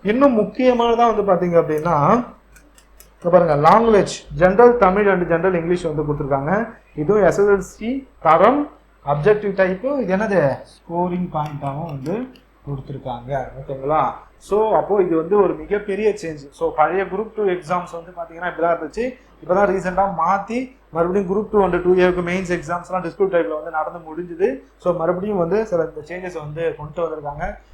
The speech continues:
So, அதனால வந்து பாத்தீங்க அப்படின்னா, யாரும் இந்த வாய்ப்பை வந்து மிஸ் பண்ணிடாதீங்க. ஒரு உயர்ந்த பதவிக்கு போகணுன்றவங்க வந்து பாத்தீங்க அப்படின்னா, ஏன்னா நம்ம இப்போ குரூப் ஃபோர்ல போறதுக்கும் குரூப் டூ ஏவுல போறதுக்கும் நிறைய டிஃப்ரெண்ட் இருக்கு. இப்போ நீங்க குரூப் டூ ஏவுல போறீங்க அப்படின்னா,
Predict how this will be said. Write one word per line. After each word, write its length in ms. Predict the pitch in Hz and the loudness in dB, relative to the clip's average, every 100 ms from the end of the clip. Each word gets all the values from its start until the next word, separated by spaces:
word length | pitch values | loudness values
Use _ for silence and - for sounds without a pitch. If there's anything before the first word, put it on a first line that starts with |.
| - | -10
So, 220 | - 156 | -2 0
அதனால 320 | 156 170 190 | 0 0 -2
வந்து 240 | 165 180 160 | -4 -8 -8
பாத்தீங்க 260 | 160 151 | -10 -14
அப்படின்னா, 260 | 143 160 180 | -12 -10 -6
யாரும் 320 | 147 160 175 | -2 -2 -4
இந்த 140 | 175 | -8
வாய்ப்பை 360 | 143 135 147 156 | -8 -8 -8 -10
வந்து 160 | 147 151 | -10 -12
மிஸ் 260 | 135 - 185 | -14 -10 -8
பண்ணிடாதீங்க. 680 | 160 139 131 127 117 120 117 - _ _ _ - | -8 -6 -6 -6 -10 -10 -10 -14 _ _ _ -12
ஒரு 140 | 143 | -6
உயர்ந்த 320 | 139 175 196 185 | 0 0 0 0
பதவிக்கு 360 | 165 180 175 | 2 0 -2
போகணுன்றவங்க 600 | 151 170 170 160 160 156 | -6 -10 -12 -8 -8 -8
வந்து 120 | 151 165 | -12 -10
பாத்தீங்க 300 | 151 147 147 | -10 -8 -10
அப்படின்னா, 240 | 143 160 240 185 | -10 -10 -10 -10
ஏன்னா 120 | 196 | -8
நம்ம 360 | 226 202 185 170 - - _ | -4 2 4 2 -2 -20 _
இப்போ 220 | 156 151 | -2 0
குரூப் 240 | 220 233 240 | -2 0 2
ஃபோர்ல 280 | 220 220 | 2 2
போறதுக்கும் 760 | 208 208 196 185 190 233 247 214 | -2 0 -2 -2 -6 -4 -6 -6
குரூப் 200 | 202 226 | -10 -10
டூ 80 | 240 | -10
ஏவுல 340 | 220 202 196 185 | -4 -2 -2 -4
போறதுக்கும் 260 | 180 214 196 | -4 -4 -4
நிறைய 160 | 175 202 | -4 -4
டிஃப்ரெண்ட் 380 | 175 214 220 | -6 -8 -10
இருக்கு. 240 | 165 135 - _ _ _ _ - | -8 -14 -16 _ _ _ _ -20
இப்போ 160 | - 160 | -6 -2
நீங்க 120 | 165 | -2
குரூப் 280 | 156 240 226 | -2 -4 -2
டூ 80 | |
ஏவுல 260 | 247 220 214 | -2 0 0
போறீங்க 280 | 214 214 202 | -2 -2 -4
அப்படின்னா, 260 | 196 240 | -4 -4